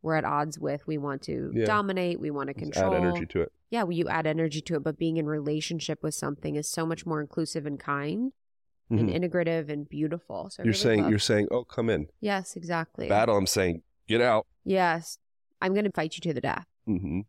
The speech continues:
Speaker 1: Like, one of us will win, instead of, like, loving what is,
Speaker 2: Yeah, but if
Speaker 1: you
Speaker 2: you're
Speaker 1: know?
Speaker 2: in a place where you truly do feel, what is it? Ram Dass, I, I reference Ram Dass way too much probably, but he says, "Who you think you are is vulnerable. Who you are is not vulnerable.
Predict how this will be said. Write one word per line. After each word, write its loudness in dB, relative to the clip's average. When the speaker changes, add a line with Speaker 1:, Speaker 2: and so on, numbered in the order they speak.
Speaker 1:
Like, -4
one 0
of -2
us -2
will 2
win, 0
instead 0
of, -2
like, 0
loving 0
what 0
is, -6
Speaker 2:
Yeah, 2
but 4
if 2
Speaker 1:
you 0
Speaker 2:
you're 4
Speaker 1:
know? 4
Speaker 2:
in 6
a 2
place 0
where 2
you 0
truly 2
do 4
feel, 2
what 0
is -4
it? -6
Ram 0
Dass, -2
I, 0
I 0
reference 0
Ram -2
Dass -4
way -4
too -12
much -6
probably, -8
but 2
he 4
says, 2
"Who 2
you 4
think 0
you 2
are 2
is -2
vulnerable. 0
Who 0
you 2
are 2
is -2
not 0
vulnerable. -2